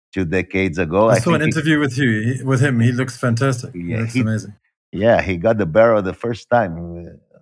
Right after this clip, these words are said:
Speaker 2: Yeah.
Speaker 1: Uh, I am pissed off with him because I couldn't get the barrel yet. So, <laughs> but anyway,
Speaker 2: <laughs>
Speaker 1: he, he is a very nice architect, uh, very contemporary. He did it. He, he said, "I,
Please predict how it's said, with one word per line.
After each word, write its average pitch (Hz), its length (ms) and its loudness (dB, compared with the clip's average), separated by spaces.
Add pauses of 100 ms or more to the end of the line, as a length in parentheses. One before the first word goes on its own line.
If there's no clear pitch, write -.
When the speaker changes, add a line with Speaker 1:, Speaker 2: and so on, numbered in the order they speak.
(200)
Speaker 2:
Yeah. 117 200 2 (140)
Speaker 1:
Uh, 82 140 0 (220)
I 98 280 2
am 110 160 4
pissed - 340 2
off 120 180 4
with 90 120 -6
him 110 220 -2
because 95 260 -2
I 98 60 0
couldn't 113 300 0
get 104 160 2
the 90 100 -4
barrel 98 280 2
yet. 95 320 0
So, 85 200 -6
<laughs> 120 880 -2
but 120 120 4
anyway, 131 380 4 (220)
Speaker 2:
<laughs> 135 200 -6
Speaker 1:
he, 131 140 4 (140)
he 127 360 2
is 131 240 4
a 120 100 4
very 131 300 4
nice 120 640 0
architect, 117 720 2 (460)
uh, 98 340 2 (160)
very 113 440 4
contemporary. 113 1300 0 (260)
He 113 140 -2
did 110 240 2
it. 117 180 0
He, 113 300 0
he - 160 -8
said, 107 300 0 (100)
"I, 107 120 0